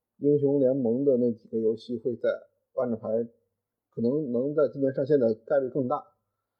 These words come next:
万智牌现在最大的问题，我觉得，呃，它比较麻烦的问题，就是过审上还是有点问题，就是它那个，那个画儿这些乱七八糟东西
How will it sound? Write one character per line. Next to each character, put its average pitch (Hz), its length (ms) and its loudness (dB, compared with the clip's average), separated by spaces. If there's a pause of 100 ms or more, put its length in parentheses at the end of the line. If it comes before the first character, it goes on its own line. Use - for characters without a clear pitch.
(220)
万 170 140 2
智 156 120 2
牌 127 280 0
现 160 140 0
在 151 80 6
最 156 160 -2
大 147 120 4
的 131 40 0
问 135 180 2
题， 120 420 0
我 120 180 2
觉 120 160 -2
得， 127 340 2 (560)
呃， 107 800 -2 (880)
它 - 180 -6 (240)
比 113 140 -4
较 127 160 0
麻 113 260 0
烦 147 100 0
的 131 60 0
问 127 180 -2
题， 120 300 -8 (1040)
就 135 160 -4
是 110 200 -2
过 151 200 -2
审 110 140 -8
上 117 100 -6
还 113 140 -6
是 131 100 -4
有 117 80 6
点 107 140 0
问 107 120 -4
题， - 240 -20
就 - 80 -6
是 113 120 -2
它 123 80 -6
那 117 180 -2
个， 110 300 -4 (580)
那 113 160 -4
个 104 140 0
画 135 400 -2
儿 101 80 -10
这 - 80 -20
些 113 100 -2
乱 110 160 -2
七 107 60 -10
八 104 100 -8
糟 104 100 -2
东 110 200 -6
西 110 120 -20